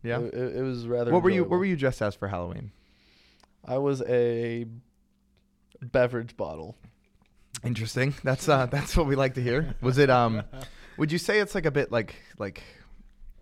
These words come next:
Speaker 1: I don't know, like, cinnamony, like, sorta like a
Speaker 2: Yeah, I had a, a, a,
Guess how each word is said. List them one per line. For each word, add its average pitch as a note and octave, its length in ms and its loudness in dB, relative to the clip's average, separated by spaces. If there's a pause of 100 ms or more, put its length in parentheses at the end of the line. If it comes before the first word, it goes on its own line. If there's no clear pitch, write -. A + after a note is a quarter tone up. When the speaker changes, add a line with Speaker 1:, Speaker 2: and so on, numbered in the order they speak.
(120)
Speaker 1:
I - 100 -10
don't G#2 100 -4
know, F#2+ 200 -8
like, G#2 180 -8
cinnamony, D3+ 800 -2
like, G#2 160 -6
sorta A#2 260 -4
like G#2+ 220 -4
a F#2+ 300 -4 (380)
Speaker 2:
Yeah, C3 200 2
I B2+ 40 0
had F3 140 0
a, A#2+ 300 -2
a, B2 360 -2
a, A#2+ 40 -10